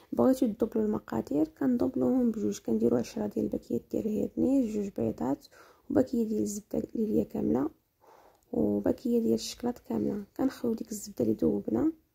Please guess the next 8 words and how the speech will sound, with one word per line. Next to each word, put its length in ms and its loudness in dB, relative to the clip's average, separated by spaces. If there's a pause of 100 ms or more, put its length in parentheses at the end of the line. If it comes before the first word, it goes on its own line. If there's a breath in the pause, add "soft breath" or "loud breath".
(1400)
كنخويوها 580 2
ل-، 580 -4 (800 soft breath)
على 180 2
هيرنيس 440 4
نتاعنا 400 -4
مزيان 460 0 (3500 loud breath)
وكنبداو 440 2
نخلطو. 540 -4